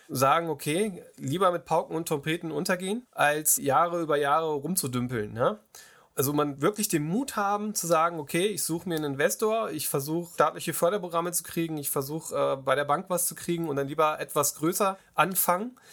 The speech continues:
weil wenn du etwas größer anfängst, hast du natürlich auch den Vorteil, dass du dir vielleicht noch Leute dazu holen kannst und, äh, du nicht so viel Verantwortung hast, äh, die du alleine tragen musst. Und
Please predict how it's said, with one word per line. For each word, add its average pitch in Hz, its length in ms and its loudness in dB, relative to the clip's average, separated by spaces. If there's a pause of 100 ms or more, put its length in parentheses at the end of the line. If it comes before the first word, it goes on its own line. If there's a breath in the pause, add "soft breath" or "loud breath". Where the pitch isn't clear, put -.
(300 loud breath)
weil 143 160 6
wenn 156 120 -2
du 151 140 -4
etwas 139 280 0
größer 143 300 2
anfängst, 170 520 -2
hast 143 180 0
du 170 40 4
natürlich 147 320 -2
auch 143 100 0
den 139 140 -4
Vorteil, 147 400 2
dass 139 160 -4
du 147 80 -2
dir 135 40 -4
vielleicht 123 220 2
noch 127 120 -2
Leute 151 260 2
dazu 196 340 2
holen 202 220 -2
kannst 190 480 -2
und, 135 420 0
äh, 135 300 4
du 135 100 -8
nicht 139 140 -2
so 143 80 -2
viel 147 180 0
Verantwortung 139 640 0
hast, 135 260 -2
äh, 127 140 2
die 120 100 -10
du 127 100 0
alleine 120 280 0
tragen 110 320 -10
musst. 113 280 -10
Und 127 800 -2